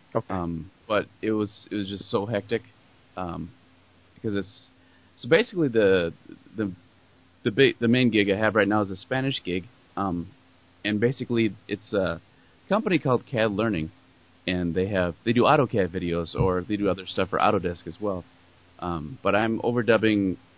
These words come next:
Speaker 2: English videos for AutoCAD in Spanish, and so they have this long line, and it's lots of hours.
Speaker 1: Yeah, didn't
Speaker 2: And,
Speaker 1: you say
Speaker 2: uh,
Speaker 1: it was, like, forty bazillion hours of audio you have to record?
Speaker 2: Yeah, so the, the first one's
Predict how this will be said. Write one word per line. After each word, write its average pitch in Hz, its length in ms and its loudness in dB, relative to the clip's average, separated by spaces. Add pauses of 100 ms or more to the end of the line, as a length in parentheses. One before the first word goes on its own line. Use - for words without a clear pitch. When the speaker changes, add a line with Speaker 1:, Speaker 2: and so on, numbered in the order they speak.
Speaker 2:
English 131 380 4
videos 107 520 2
for - 120 2
AutoCAD 101 420 2
in 78 140 -6
Spanish, - 560 -6 (560)
and 80 420 -4
so 104 140 -6
they 92 80 0
have 90 140 0
this 90 180 -6
long 98 240 2
line, 90 260 0
and 87 120 -2
it's 80 140 -10
lots 107 340 0
of 87 80 -4
hours. 101 500 0 (280)
Speaker 1:
Yeah, 165 120 4
didn't 120 160 2
Speaker 2:
And, - 60 -4
Speaker 1:
you - 60 -4
say - 160 0
Speaker 2:
uh, - 20 4
Speaker 1:
it 123 40 0
was, 113 80 -4
like, 113 160 2 (120)
forty 117 300 2 (600)
bazillion 113 500 4
hours 107 320 0
of 104 100 -4
audio 107 340 2
you 113 100 2
have 113 140 0
to - 100 -4
record? 120 320 -2 (800)
Speaker 2:
Yeah, 127 420 6
so 139 140 0
the, 120 120 2
the 117 120 -2
first 190 280 2
one's 127 540 -2